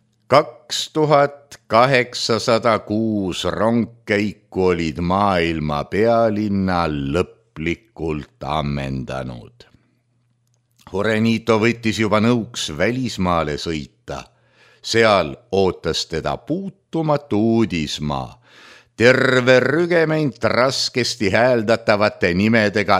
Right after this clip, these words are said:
Inglismaa admiraale, Dorio Emanuelesid,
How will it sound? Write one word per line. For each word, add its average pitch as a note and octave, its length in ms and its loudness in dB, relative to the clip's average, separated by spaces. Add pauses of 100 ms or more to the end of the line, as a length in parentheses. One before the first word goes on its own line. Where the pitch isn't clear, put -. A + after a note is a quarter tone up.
(120)
Inglismaa F#2 960 2 (220)
admiraale, F2+ 1040 2 (840)
Dorio A#2+ 920 4
Emanuelesid, G2 1400 0